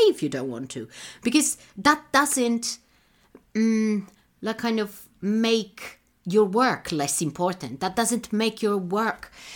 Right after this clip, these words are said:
less impactful as well. So once you've done your audit,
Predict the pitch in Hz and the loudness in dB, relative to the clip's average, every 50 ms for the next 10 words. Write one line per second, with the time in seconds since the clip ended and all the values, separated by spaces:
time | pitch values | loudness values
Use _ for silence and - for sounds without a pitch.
0 | - - - 202 220 226 208 - - - - - - 202 220 220 - 254 302 294 | -4 0 4 6 6 6 6 4 2 2 2 0 0 0 0 0 0 0 -2 -2
1 | - - - - 139 123 117 110 - _ _ - 165 151 160 160 139 120 110 113 | -4 -8 -6 -4 -4 -4 -6 -8 -14 _ _ -10 -8 -8 -6 -4 -4 -4 -6 -8
2 | 123 _ _ _ _ _ _ _ _ _ _ _ _ _ _ _ _ - - - | -10 _ _ _ _ _ _ _ _ _ _ _ _ _ _ _ _ -20 -18 -14
3 | - 202 - - - 226 233 285 311 - - 339 262 - 240 208 190 175 147 - | -14 -12 -8 0 2 6 6 6 6 6 4 4 4 6 4 4 4 2 -2 -2
4 | - 139 135 127 156 156 202 247 - - | -4 -6 -6 -4 -4 -2 -2 -4 -6 -10